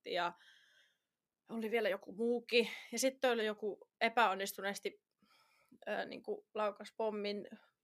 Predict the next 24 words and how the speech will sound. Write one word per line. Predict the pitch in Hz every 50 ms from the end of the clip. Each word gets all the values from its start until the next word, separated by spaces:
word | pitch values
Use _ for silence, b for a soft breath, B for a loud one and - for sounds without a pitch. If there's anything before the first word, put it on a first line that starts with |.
| 294 - - _
metrossa | - 240 269 294 294 - 262 254 247 - - - 269 226 - - - - - - _ - -
jossain | 233 - - 220 214 220
länsiosissa. | 220 220 214 214 - - - - _ _ - 208 214 214 220 214 208 - - 226 220 220 b b b b b b b b b
Mut | - 214
se | - 240 226
oli | 214 214 208
tosiaan | 202 202 - 214 202 196 190 - -
joku | - 208 202 214
semmonen | 214 220 214 202 -
ämpäriin | 208 214 202 - 185 - 160 160 -
tehty | 175 180 - - - _
pommi, | - 190 180 185 175
joka | 180 180 - 180 175
ei | 180 -
oikein | 180 - 180 175 -
toiminut. | 180 180 175 170 170 170 -
Et | -
se | - - 180 - -
aiheutti | 190 180 170 185 180 - - 175
vaan | 175 180 -
semmosen | - 180 - -
pienen | - 190 190 196 220 202
tulipalon | 196 - 196 208 190 196 208 196 208 208 208 214
onneksi. | 214 208 214 208 - - - 220 214